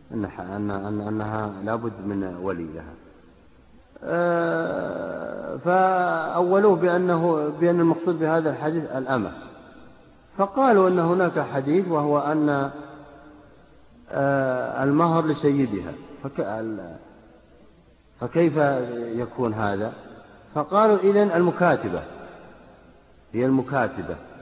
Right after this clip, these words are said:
حيث إن المهر لها لأن هي التي اشترت نفسها من سيدها إلى آخر الكلام. فهذا تأويل عند الحنفية خلص التعارض بينهما، لا نمثل به على صحته، إننا نمثل من تخليص،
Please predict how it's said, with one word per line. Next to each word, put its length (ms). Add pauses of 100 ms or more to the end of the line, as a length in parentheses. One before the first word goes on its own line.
حيث 180
إن 200
المهر 520 (480)
لها 540
لأن 260
هي 180
التي 200
اشترت 360
نفسها 280
من 140
سيدها 560
إلى 300
آخر 240
الكلام. 300 (460)
فهذا 540
تأويل 460
عند 200
الحنفية 720 (280)
خلص 480
التعارض 560 (840)
بينهما، 500 (340)
لا 200
نمثل 400
به 180
على 220
صحته، 440
إننا 180
نمثل 480 (360)
من 180
تخليص، 640